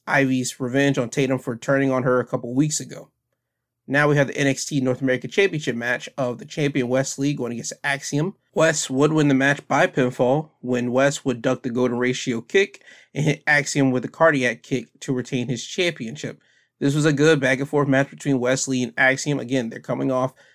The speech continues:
their, uh, Stand and Deliver five-way North American Championship matchup, and Axiom did try to, uh, matter of fact, nope, it was Wes Lee. He tried to go for the, uh, cardiac kick, but he realized that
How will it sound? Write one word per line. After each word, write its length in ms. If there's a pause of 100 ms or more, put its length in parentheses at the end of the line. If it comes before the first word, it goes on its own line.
(140)
their, 220
uh, 160
Stand 400
and 80
Deliver 560 (240)
five-way 480
North 240
American 220
Championship 420
matchup, 480 (420)
and 440 (340)
Axiom 480
did 260
try 380
to, 420 (360)
uh, 320
matter 180
of 60
fact, 180
nope, 260 (120)
it 20
was 140
Wes 240
Lee. 100
He 100
tried 140
to 80
go 140
for 100
the, 300 (340)
uh, 140
cardiac 460
kick, 300
but 200
he 140
realized 580
that 260